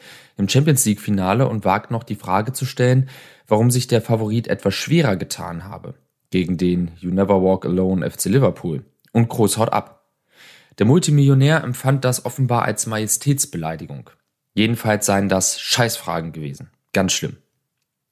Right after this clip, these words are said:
Eine Liebeserklärung bekommt der Frauenfußball von jenem Trainer, für den der großartige Abend für Real Madrid das Gegenteil war. Liverpool-Trainer Jürgen Klopp.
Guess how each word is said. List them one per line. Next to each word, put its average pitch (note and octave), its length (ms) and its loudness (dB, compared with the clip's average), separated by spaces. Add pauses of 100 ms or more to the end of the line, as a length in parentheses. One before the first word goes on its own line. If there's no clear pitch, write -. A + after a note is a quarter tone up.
(580)
Eine A2+ 220 4
Liebeserklärung B2+ 720 4
bekommt C3 320 2
der A#2 100 4
Frauenfußball A#2 720 0
von G2 220 -2
jenem A#2 320 2
Trainer, D3+ 460 0
für B2+ 160 -6
den A2+ 240 0
der G2+ 320 -2 (100)
großartige G2+ 800 0
Abend F#2 300 0
für F2+ 260 -4
Real F2 240 -6
Madrid G2+ 420 -2
das C3 160 2
Gegenteil G2 460 -2
war. E2 160 -16 (680)
Liverpool-Trainer C#3 880 2
Jürgen G#2+ 300 0
Klopp. - 340 -12